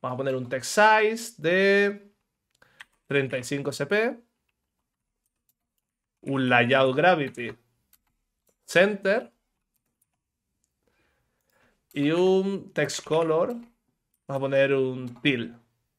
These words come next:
Ahí. Yo quería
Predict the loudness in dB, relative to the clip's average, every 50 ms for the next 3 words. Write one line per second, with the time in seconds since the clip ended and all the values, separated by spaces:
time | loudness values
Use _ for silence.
0 | _ _ -8 -6 -4 -4 -6 -6 -10 -16 _ _ _ _ _ _ _ _ _ _
1 | _ _ _ _ _ _ _ _ -20 _ _ _ _ _ _ _ _ -4 4 6
2 | 6 6 6 4 2 2 4 4 4 4 4